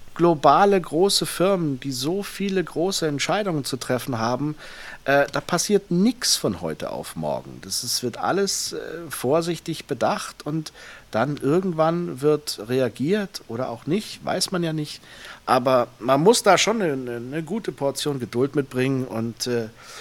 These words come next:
ich bin auch nicht der geduldigste Mensch. Ich muss das auch langsam und, und bedacht lernen, denn Geduld ist mein schlimmster Feind.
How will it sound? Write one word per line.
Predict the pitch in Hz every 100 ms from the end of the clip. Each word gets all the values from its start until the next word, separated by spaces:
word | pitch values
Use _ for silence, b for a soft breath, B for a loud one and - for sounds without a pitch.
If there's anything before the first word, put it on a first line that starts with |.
| B B
ich | 143 -
bin | 156
auch | 127 165
nicht | 170 -
der | 160
geduldigste | 151 156 156 147 - 147
Mensch. | 147 151 -
Ich | 127
muss | 147 147 - - -
das | 151 104
auch | 113 151 - -
langsam | 143 139 175 180 170 165 165 156
und, | 139 143 143
und | - 147 147 - -
bedacht | 139 139 156 -
lernen, | 143 127 127 143 151 - B B B B B
denn | 135
Geduld | 131 120 131 139
ist | 135 -
mein | 123 127
schlimmster | - 143 - 151
Feind. | - 131 135 143 -